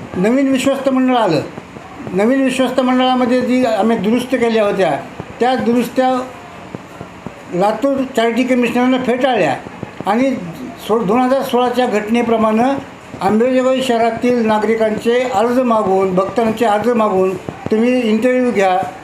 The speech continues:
मुलाखतीद्वारे त्यांच्या नियुक्त्या करा, अशा प्रकारचे आदेश चॅरिटी कमिशनर बीड यांनी दिले. चॅरिटी कमिशनर बीड हे डिस्ट्रिक्ट ले-, कलेक्टर, अ, डिस्ट्रिक्ट जजच्या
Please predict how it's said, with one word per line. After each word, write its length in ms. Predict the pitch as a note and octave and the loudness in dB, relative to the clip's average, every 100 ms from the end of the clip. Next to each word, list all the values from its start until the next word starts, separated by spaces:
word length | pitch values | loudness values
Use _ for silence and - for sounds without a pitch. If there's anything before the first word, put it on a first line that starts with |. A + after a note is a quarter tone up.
| - | -4
मुलाखतीद्वारे 1040 | F#3 A#3 A#3+ A#3+ B3 A#3 F#3 G3 F#3+ A3 A#3 | 0 2 0 0 0 -2 0 0 2 0 0
त्यांच्या 540 | - - G#3+ G#3+ A#3 | -6 -4 0 0 0
नियुक्त्या 380 | G#3 B3+ C4 B3+ | 2 0 0 0
करा, 320 | G#3+ F#3 E3+ - - | 0 2 0 -4 -4
अशा 200 | G3 F#3+ | -2 0
प्रकारचे 460 | A#3 A#3 A#3 A3+ A#3 | 0 0 0 0 0
आदेश 460 | G3+ G#3 A#3 F3+ - - - - - | 2 2 0 0 -6 -12 -14 -4 0
चॅरिटी 320 | G#3+ A3+ B3 | 0 0 0
कमिशनर 420 | B3 A3+ - B3 | 0 0 0 0
बीड 380 | F#3+ B3+ B3 G#3+ | 2 0 0 -2
यांनी 220 | G3+ G#3+ | 0 0
दिले. 260 | G3 F3 C3 - - - | 2 2 0 -4 -10 -2
चॅरिटी 300 | G3+ A3+ A#3+ | 0 2 0
कमिशनर 460 | B3+ B3 B3 B3+ G3+ | 2 0 2 0 2
बीड 220 | B3 F#3+ F3+ - - | 0 0 -2 -4 -2
हे 140 | A#3+ | -2
डिस्ट्रिक्ट 600 | F3+ A3+ - C#4+ - - | 0 0 0 -2 -4 -4
ले-, 160 | A3+ B3 - - | -2 -2 -2 0
कलेक्टर, 340 | A3+ A#3 B3 | 0 0 0
अ, 240 | A#3 A#3+ | 0 -2
डिस्ट्रिक्ट 480 | G3 F3+ G#3 C4+ C4+ - - - F#3 E3 | -2 -2 -2 -2 -2 -4 -14 -14 -8 -2
जजच्या 580 | G#3+ G#3+ - - B3 | -2 -2 -12 -2 0